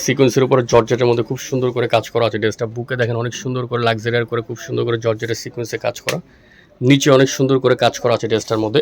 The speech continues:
এগুলো পাকিস্তানি ড্রেসগুলো ভিউয়ার্স বা ইন্ডিয়ান ভার্সনগুলো। পিছনে থাকবে এক কালার, এখানে অনেক সুন্দর করে কাজ করা থাকবে, হাতেরা গর্জিয়াস কাজ করা থাকবে।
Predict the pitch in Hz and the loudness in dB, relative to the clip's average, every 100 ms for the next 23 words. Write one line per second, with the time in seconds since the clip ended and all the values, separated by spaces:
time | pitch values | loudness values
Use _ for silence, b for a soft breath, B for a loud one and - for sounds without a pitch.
0 | - 143 160 - 143 151 156 156 143 135 | 0 4 4 4 4 4 8 8 10 8
1 | 147 135 135 147 120 123 120 120 120 120 | 8 8 8 8 6 6 8 6 6 6
2 | 117 107 127 113 127 - - B B B | 6 4 2 4 4 2 -6 B B B
3 | - 127 139 131 127 131 - 127 127 - | -4 4 6 8 8 6 6 6 6 6
4 | 120 127 123 127 - 127 123 123 120 117 | 2 4 4 2 0 0 2 2 4 2
5 | - 120 117 117 110 113 123 117 120 117 | 2 0 2 2 0 0 2 2 2 0
6 | 117 - 110 - 120 117 110 | -2 0 -2 0 -2 0 0